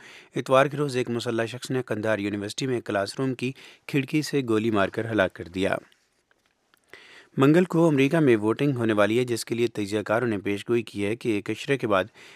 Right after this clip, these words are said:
ریپبلکنز کو کانگریس میں اکثریت حاصل ہو سکتی ہے، جس صورت میں ڈیموکریٹک پارٹی کی انتظامیہ کے آخری دو برس کی میعاد کے دوران صدر باراک اوباما کے ساتھ نئے سیاسی تنازعات جنم لے سکتے ہیں۔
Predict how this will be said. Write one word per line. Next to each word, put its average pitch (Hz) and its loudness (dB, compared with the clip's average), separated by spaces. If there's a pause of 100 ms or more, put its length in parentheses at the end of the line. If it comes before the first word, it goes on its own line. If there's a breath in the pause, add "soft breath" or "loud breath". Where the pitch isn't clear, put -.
(160 loud breath)
ریپبلکنز 143 2
کو 170 2
کانگریس 123 2
میں 123 2
اکثریت 107 -2
حاصل 98 -4
ہو 98 -4
سکتی 110 -10
ہے، 143 -2
جس 131 -4
صورت 143 -2
میں 143 2
ڈیموکریٹک 117 0
پارٹی 104 4
کی 107 -4
انتظامیہ 104 0
کے 110 -2
آخری 101 2
دو 98 -4
برس 101 -4
کی 120 -4 (440 loud breath)
میعاد 123 6
کے 139 0
دوران 104 4
صدر 113 -2
باراک 101 4
اوباما 104 0
کے 107 -12
ساتھ 104 -2
نئے 101 -2
سیاسی 110 -2
تنازعات 98 -2
جنم 95 -4
لے 95 -4
سکتے 95 -8
ہیں۔ 95 -6